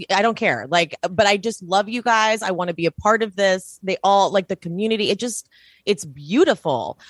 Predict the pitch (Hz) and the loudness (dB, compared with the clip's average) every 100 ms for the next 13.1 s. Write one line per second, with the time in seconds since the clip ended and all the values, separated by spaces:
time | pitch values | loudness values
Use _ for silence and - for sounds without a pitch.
0 | - - 233 247 330 294 240 - 247 202 | -4 0 4 4 4 -2 -6 -4 0 0
1 | 226 202 - 214 202 190 180 160 156 - | -2 -4 -8 -6 -6 -2 2 2 -2 -8
2 | 202 170 175 151 139 143 233 - - - | -6 -4 -4 -2 -2 -2 -6 -8 -20 -20
3 | _ 202 202 190 190 233 214 208 233 247 | _ 2 4 2 0 0 0 0 0 0
4 | 240 214 202 196 190 - 196 196 202 180 | 0 -2 0 0 0 -4 -4 0 4 4
5 | - 208 196 156 127 - - - 240 214 | 2 -4 -2 -2 -4 -12 -10 -2 0 2
6 | 233 269 - 294 302 277 196 - - 208 | 2 0 -2 0 0 -2 -4 -6 -8 -2
7 | 214 214 220 214 196 165 139 143 156 180 | 2 2 0 -2 -4 -4 -2 0 -2 -4
8 | 214 226 247 185 190 196 208 214 175 202 | -2 -2 0 2 4 4 4 0 2 2
9 | 190 165 180 - 170 156 160 165 - 170 | 2 0 0 0 0 0 0 -4 -10 -4
10 | 170 147 139 151 160 190 202 196 185 180 | -2 -2 -2 -2 0 0 0 0 0 0
11 | 185 175 170 170 175 151 127 151 - 190 | 2 2 0 0 2 0 -4 -8 -6 -2
12 | 226 214 - 185 175 175 165 - 120 90 | 2 2 2 0 0 0 -2 -4 -8 -8